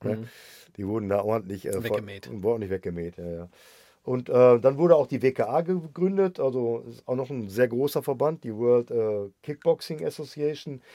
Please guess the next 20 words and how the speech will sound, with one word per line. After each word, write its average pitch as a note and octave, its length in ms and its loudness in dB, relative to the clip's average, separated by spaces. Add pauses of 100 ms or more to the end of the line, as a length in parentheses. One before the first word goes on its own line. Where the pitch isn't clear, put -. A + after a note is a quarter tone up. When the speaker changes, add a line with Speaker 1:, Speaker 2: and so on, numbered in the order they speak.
(220)
Speaker 1:
die C#3+ 240 -6
I - 20 8
S E3+ 180 2
K D3 160 2
A, D3+ 220 6
die B2 60 0
es - 100 -8
heute A#2 200 0
tatsächlich G#2 360 -6
auch A#2+ 80 -2
noch D#3 160 -2
gibt, D#3 300 -8
und, C3+ 280 -6
äh, A2+ 440 0 (500)
die G#2+ 80 -14 (120)
Internet-, C3+ 640 -2
International C#3+ 600 0
Sports - 440 2
Karate E3 480 0
Association. F3 920 -4